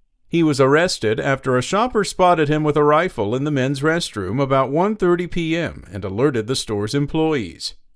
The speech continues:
According to an incident report, Instacart shopper Charles Russell entered the restroom and heard clicking sounds coming from a bathroom stall.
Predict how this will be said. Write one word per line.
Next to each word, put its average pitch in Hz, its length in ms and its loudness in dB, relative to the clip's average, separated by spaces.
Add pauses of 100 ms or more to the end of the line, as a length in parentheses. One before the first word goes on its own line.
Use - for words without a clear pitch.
According 196 420 2
to 180 120 2
an 175 80 2
incident 170 460 -2
report, 151 480 2
Instacart 220 640 -2
shopper 165 360 0
Charles 196 480 0
Russell 123 480 0
entered 220 380 -2
the 214 80 0
restroom 107 580 -2
and 110 100 -6
heard 127 380 -2
clicking 160 460 -4
sounds 85 540 -8
coming 156 340 -2
from 156 160 -2
a 175 80 0
bathroom 170 540 0
stall. - 500 -6